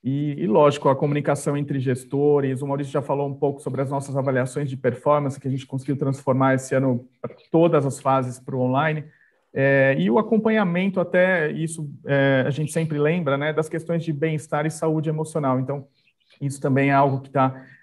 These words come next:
no nosso escritório bastante em voga. Eu vou passar pro Maurício, pra gente depois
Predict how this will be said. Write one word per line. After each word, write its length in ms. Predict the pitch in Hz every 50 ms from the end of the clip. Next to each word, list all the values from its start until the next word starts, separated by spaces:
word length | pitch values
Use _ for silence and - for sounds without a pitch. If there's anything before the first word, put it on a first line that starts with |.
| _ -
no 200 | 139 143 160 160
nosso 240 | 156 143 143 143 -
escritório 440 | - - 135 135 143 139 135 135
bastante 520 | 131 131 131 131 131 - 139 139 139 - 147
em 60 | 147
voga. 420 | 131 123 120 113 110 110 113 - - _ _ _ _ _ -
Eu 80 | 131
vou 100 | 127 156
passar 300 | 156 185 185 185 - 180 170
pro 140 | - 180 170
Maurício, 600 | 160 147 139 139 160 185 196 185 190 - 143 120
pra 200 | 113 - 135 131
gente 260 | 127 143 139 139 -
depois 500 | 135 135 131 139 135 139 135 - - -